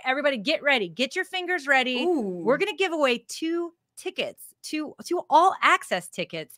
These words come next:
Speaker 1: to Expand Your Reach, Luria's event. So, uh, let's see here.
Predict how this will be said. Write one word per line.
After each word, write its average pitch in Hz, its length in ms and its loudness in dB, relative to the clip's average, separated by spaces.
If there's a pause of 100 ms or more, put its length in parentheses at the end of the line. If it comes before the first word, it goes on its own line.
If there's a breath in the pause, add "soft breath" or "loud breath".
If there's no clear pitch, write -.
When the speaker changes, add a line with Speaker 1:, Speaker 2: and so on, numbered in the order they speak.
(360 soft breath)
Speaker 1:
to 330 240 0 (120)
Expand 233 460 -6
Your 202 80 -4
Reach, 196 280 -6
Luria's 214 380 -2
event. 180 360 -6
So, 214 300 6 (320 loud breath)
uh, 240 280 4
let's 311 220 2
see 339 100 -2
here. 208 260 2